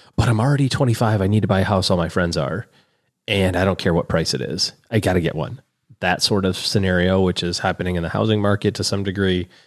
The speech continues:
If it's the, "I really wanna build a deck and I absolutely positively have to do it now,"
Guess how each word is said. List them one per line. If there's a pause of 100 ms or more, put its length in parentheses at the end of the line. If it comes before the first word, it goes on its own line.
(360)
If
it's
the, (720)
"I
really
wanna
build
a
deck
and
I
absolutely
positively
have
to
do
it
now,"